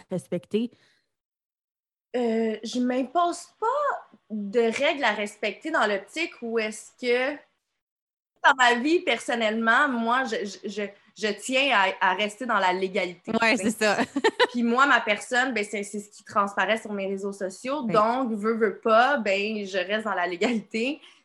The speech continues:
Speaker 2: Puis il y a comme une espèce de responsabilité sociale aussi qui vient avec une plateforme, qu'on le veuille ou non, parce que on est vu par plusieurs milliers de personnes.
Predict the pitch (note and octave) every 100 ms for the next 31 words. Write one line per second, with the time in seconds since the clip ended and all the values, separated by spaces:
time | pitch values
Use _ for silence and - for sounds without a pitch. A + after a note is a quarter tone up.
0 | _ C4+ C#4+ C4 G#3 B3+ D4 A#3+ G3+ F#3+
1 | F#3+ B3+ A#3 G3+ G3 G3 G3+ F#3 B3+ C#4
2 | G#3+ G3 A#3+ B3+ G#3 C#4 - G#3 G3 G3+
3 | E4+ D#4 F#3+ F#3+ F#3+ - F#3 F3+ - A3
4 | G#3 B3+ D4 A#3 G3 F#3+ _ _ _ _
5 | _ C#4 A#3+ A3+ G#3+ G#3 C4 D4 D#4 A#3+
6 | - _ C4 C4+ C#4+ - G#3 G3 F#3 G#3
7 | A3+ - F#3 F3+ - G#3+ G3+ A3 A#3 -
8 | A3+ - G3 G3 G3 F#3 A3+ G#3+ F#3+ -
9 | G#3+ F#3+ G3+ G3+ G3+ G3 F#3 F#3+ F#3 E3+
10 | - G3 G#3+ D4+ A#3+ G3